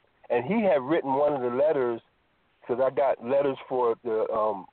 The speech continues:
forties, fifties, sixties, and seventies of guys, thirty letters together to send to the White House to get the nomination. So Mike Warren knew about it. So when his coach got off the phone, he said, "Coach, you know, I think, um,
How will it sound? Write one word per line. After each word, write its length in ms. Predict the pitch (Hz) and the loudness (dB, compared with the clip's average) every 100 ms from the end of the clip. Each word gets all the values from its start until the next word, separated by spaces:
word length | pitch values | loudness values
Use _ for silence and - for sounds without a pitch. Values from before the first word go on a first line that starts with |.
| _ _ _ _ - | _ _ _ _ -4
forties, 420 | 151 147 147 139 - | 0 2 0 -4 -2
fifties, 340 | 147 - 131 | -4 -4 -10
sixties, 300 | - - 131 | -8 -8 -8
and 80 | 117 - | -8 0
seventies 420 | 165 160 135 120 | 0 0 -4 -6
of 100 | 104 | -4
guys, 420 | 127 123 120 120 - _ _ - | 0 2 2 0 -4 _ _ 0
thirty 240 | 147 143 | 0 0
letters 400 | 135 139 139 123 | 0 0 2 -2
together 440 | 123 110 117 110 113 - | -4 -2 0 0 -4 -8
to 100 | 101 | -12
send 360 | - 139 127 113 _ _ _ - | 0 2 2 -2 _ _ _ -8
to 80 | 151 | -2
the 180 | 127 98 _ _ _ | 0 0 _ _ _
White 300 | 120 127 127 | -2 2 4
House 180 | 127 120 | 2 -2
to 60 | 107 | -4
get 160 | 135 | -8
the 80 | 117 | -4
nomination. 560 | 110 110 120 160 - - - - - _ - | 0 0 0 -2 -2 -20 -20 -20 -20 _ -2
So 240 | 151 135 117 | 0 2 2
Mike 240 | 147 175 | 2 0
Warren 340 | 185 185 170 139 | 0 2 2 2
knew 180 | 180 170 | 2 2
about 280 | 135 127 | 0 0
it. 60 | 127 | 0
So 140 | 131 120 | 0 0
when 160 | 123 | 0
his 100 | 123 - | -2 -2
coach 160 | 156 147 | -2 0
got 120 | 139 | -2
off 80 | 127 | -2
the 80 | - | -4
phone, 240 | 170 147 | -2 -2
he 60 | 147 | -4
said, 160 | 127 | -10
"Coach, 220 | - 147 139 | -2 -2 -2
you 80 | 156 | 0
know, 320 | 139 123 - _ _ _ _ - | 2 2 -2 _ _ _ _ -6
I 80 | 135 | -4
think, 280 | - 143 - | -2 -4 0
um, 420 | 127 117 113 113 | 2 4 2 0